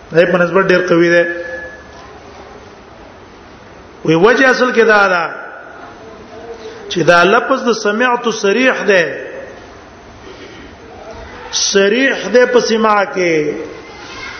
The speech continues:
صریح ده. او دا تاسو ته معلومه خبره ده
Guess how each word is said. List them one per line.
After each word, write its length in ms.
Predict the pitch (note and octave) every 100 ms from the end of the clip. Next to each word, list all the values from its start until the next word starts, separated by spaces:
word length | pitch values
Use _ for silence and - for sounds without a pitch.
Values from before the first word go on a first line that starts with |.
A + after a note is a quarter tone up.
| - - - - -
صریح 360 | G3 A3+ E3
ده. 160 | F3 E3 - C3 C3 - - - - - - - B3 - - - - G3+ F#3+ F#3+ F#3+ - - - - - - -
او 160 | D#3+ F#3
دا 120 | A3+ B3
تاسو 300 | A#3+ B3+ -
ته 80 | A#3+
معلومه 480 | A3+ G3+ G#3 C#4
خبره 380 | C4 A#3+ A#3 G#3
ده 180 | F3+ E3